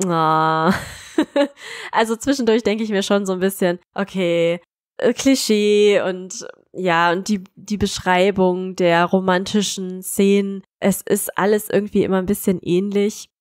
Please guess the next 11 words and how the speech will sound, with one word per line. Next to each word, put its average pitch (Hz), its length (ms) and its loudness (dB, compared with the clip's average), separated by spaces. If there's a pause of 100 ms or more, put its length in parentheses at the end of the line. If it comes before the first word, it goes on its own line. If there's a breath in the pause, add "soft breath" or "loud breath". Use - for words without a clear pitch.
(160)
was 214 200 -2
ja 180 160 4
auch 185 40 0
nicht 175 140 -2
schlimm 151 240 -4
ist. 165 200 -4
Es 190 120 -2
soll 233 160 4
ja 269 160 4
so 220 140 -2
sein, 208 500 0